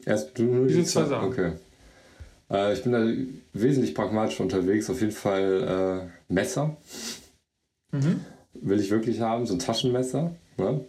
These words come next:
Speaker 1: Ja, oder ich weiß gar nicht, da, da fängt's ja schon an. Wahrscheinlich weiß so ein Prepper, dass du da irgend so ein Buschmesser oder sowas brauchst, aber ich hätte ein Taschenmesser dabei. Ähm,
Speaker 2: Mhm.
Speaker 1: Pflaster.
Speaker 2: Pflaster, okay.
Speaker 1: Ja, irgendwie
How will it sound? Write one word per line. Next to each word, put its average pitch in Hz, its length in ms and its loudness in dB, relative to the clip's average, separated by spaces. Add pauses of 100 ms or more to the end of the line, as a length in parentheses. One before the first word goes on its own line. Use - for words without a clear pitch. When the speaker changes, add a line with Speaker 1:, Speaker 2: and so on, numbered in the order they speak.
(520)
Speaker 1:
Ja, 127 100 2
oder 113 220 2
ich - 120 0
weiß - 200 0
gar 87 140 4
nicht, 85 120 -2
da, 107 80 4
da 95 80 2
fängt's 131 240 2
ja - 60 2
schon - 180 -2
an. 107 160 0
Wahrscheinlich 107 340 0
weiß 110 180 0
so 117 40 0
ein 92 60 -2
Prepper, 113 320 0
dass 95 180 0
du 101 80 -2
da 95 60 4
irgend 104 160 0
so 90 60 0
ein 90 60 -2
Buschmesser 82 600 0
oder 80 160 0
sowas 85 240 -2
brauchst, 92 320 -2
aber 135 100 4
ich 127 80 2
hätte - 140 0
ein - 60 -2
Taschenmesser - 580 -4
dabei. 78 260 -6 (1120)
Ähm, 92 360 0 (340)
Speaker 2:
Mhm. 95 60 -10 (1700)
Speaker 1:
Pflaster. - 500 -2 (1300)
Speaker 2:
Pflaster, 151 640 -4
okay. 101 200 2
Speaker 1:
Ja, 139 120 0
irgendwie 113 240 2